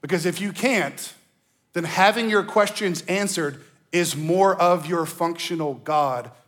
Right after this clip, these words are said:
than God is. See what I'm saying? I can't follow him unless I know this,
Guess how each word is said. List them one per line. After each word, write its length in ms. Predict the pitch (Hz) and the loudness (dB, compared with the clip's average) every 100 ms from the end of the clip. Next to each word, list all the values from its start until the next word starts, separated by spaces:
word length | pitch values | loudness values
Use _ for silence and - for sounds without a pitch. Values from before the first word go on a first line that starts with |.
| _ | _
than 160 | 139 123 | -10 -6
God 340 | 135 117 110 92 | -4 -4 -8 -16
is. 240 | - - _ _ _ _ _ _ _ _ _ _ _ _ _ _ _ _ _ _ _ _ _ _ _ _ _ _ _ _ _ _ _ _ _ _ _ _ _ _ _ _ | -20 -20 _ _ _ _ _ _ _ _ _ _ _ _ _ _ _ _ _ _ _ _ _ _ _ _ _ _ _ _ _ _ _ _ _ _ _ _ _ _ _ _
See 140 | - | -4
what 100 | 175 | -2
I'm 80 | 165 | -2
saying? 320 | 165 196 196 185 _ _ _ _ _ _ _ _ _ _ _ _ _ _ _ _ _ _ _ _ _ _ _ _ _ _ _ _ _ _ _ | -2 -4 -6 -14 _ _ _ _ _ _ _ _ _ _ _ _ _ _ _ _ _ _ _ _ _ _ _ _ _ _ _ _ _ _ _
I 80 | 147 | -4
can't 240 | 151 180 | 0 0
follow 260 | - 196 185 | 4 4 4
him 160 | 165 156 | 2 -2
unless 260 | 151 147 | -2 -2
I 100 | 151 | -2
know 140 | 147 143 | -2 -4
this, 520 | 160 151 - - | -4 -4 -6 -14